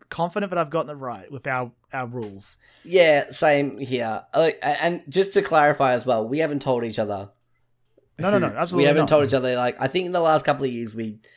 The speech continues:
Speaker 2: may have mentioned it b-, to each other before we started recording, but we have, we are both in the dark, uh, as to what the other person's score is. Um, I'm just gonna rip the Band-Aid off. Uh, so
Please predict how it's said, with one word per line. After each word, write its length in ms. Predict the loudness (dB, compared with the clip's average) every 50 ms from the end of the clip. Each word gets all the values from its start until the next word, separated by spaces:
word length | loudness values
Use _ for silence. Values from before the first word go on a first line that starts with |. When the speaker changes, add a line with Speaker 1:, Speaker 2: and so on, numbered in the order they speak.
| _ _ _ _ _
Speaker 2:
may 220 | -4 -2 -2 0
have 140 | -2 -2 -4
mentioned 400 | -4 -4 -6 -6 -6 -6 -6 -4
it 120 | -6 -6
b-, 140 | -6 -8 -8 -8
to 140 | -8 -6 -6
each 120 | -4 -4
other 120 | -4 -4 -4
before 360 | -6 -8 -6 -4 -2 -2 -2
we 100 | -2 -4
started 300 | -6 -6 -8 -8 -8 -12
recording, 460 | -12 -10 -8 -8 -8 -8 -10 -12 -10
but 260 | -10 -10 -10 -10 -12 _ _ _ _ _ _ _ _ _ _ -10
we 240 | -6 -4 -2 0
have, 380 | 2 2 2 2 0 -2 -6 -12 -6
we 180 | -2 0 2 2
are 180 | 2 0 0
both 300 | 0 2 2 2 0 0
in 80 | -2 -4
the 60 | -4
dark, 400 | -2 -2 -2 -2 -4 -6 -8 -10 -16 -20 -20 _ _ -20 -20 _ _ _ _ -4
uh, 300 | -2 0 0 0 0 -2 -2
as 200 | -6 -6 -6 -6
to 100 | -8 -8
what 160 | -8 -6 -6
the 80 | -6
other 140 | -8 -8 -8
person's 320 | -8 -8 -8 -8 -8 -12 -12
score 320 | -10 -8 -8 -8 -6 -8
is. 260 | -8 -10 -12 -14 -18 -20 _ -8
Um, 480 | -4 -2 -2 0 0 0 -2 -4 -6 _ _ _ _ _ _ _ _ _ _ _ _ _ _ _ _ _ _ -6
I'm 120 | -4 -2
just 160 | -2 -2 -2 -2
gonna 260 | -2 -2 -2 -4 -4 -2
rip 160 | -4 -2 -2
the 60 | -6
Band-Aid 420 | -6 -4 -4 -2 -2 -2 0 2 2
off. 340 | 2 0 0 -4 -12 -20 -20 _ _ _ _ _ _ _ _ _ _ _ _ _ _ _ _ _ _ _ _ _ _ -20 -20 _ -8
Uh, 520 | -4 -2 -2 0 0 0 -2 -2 -4 -6
so 520 | -8 -4 -2 2 4 4 4 4 2 0